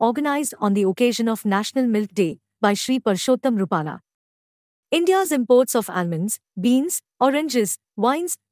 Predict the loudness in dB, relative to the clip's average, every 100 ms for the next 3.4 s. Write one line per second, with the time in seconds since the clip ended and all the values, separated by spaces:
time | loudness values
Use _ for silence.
0 | -2 0 0 -2 -2 -8 _ -2 0 0
1 | 2 0 0 -4 -4 -2 -2 0 -2 -2
2 | -4 -2 -2 -2 -4 -4 -6 -10 -12 0
3 | 0 2 -2 -4